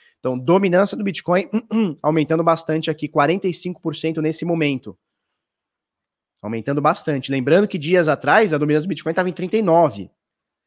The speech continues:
Ou seja, a gente ganha aí sete por cento de dominância para o Bitcoin. Certo? O que que é a dominância, Felipe? É de, do valor de todo o mercado. O Bitcoin representa,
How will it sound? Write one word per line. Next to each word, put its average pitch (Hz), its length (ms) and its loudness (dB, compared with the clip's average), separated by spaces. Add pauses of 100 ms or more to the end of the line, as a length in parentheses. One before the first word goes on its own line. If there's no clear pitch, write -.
(140)
Ou 135 100 -4
seja, 135 180 -4
a - 20 -2
gente 123 160 -8
ganha 151 140 0
aí 160 100 -2
sete 180 400 0
por 180 160 -8
cento 170 220 -6
de 160 80 -10
dominância 156 420 -2
para 147 200 2
o 156 40 0
Bitcoin. 117 440 -10 (1160)
Certo? 135 400 0
O 95 60 -14
que - 180 -14
que - 60 -2
é 160 40 4
a 156 40 0
dominância, 165 440 -2
Felipe? 147 300 -6
É 120 60 -8
de, 107 120 -14
do 123 120 -10
valor 151 320 2
de 151 80 -14
todo 139 100 -8
o 143 60 -6
mercado. 160 500 0 (340)
O - 60 -16
Bitcoin 147 320 -6
representa, 147 800 -4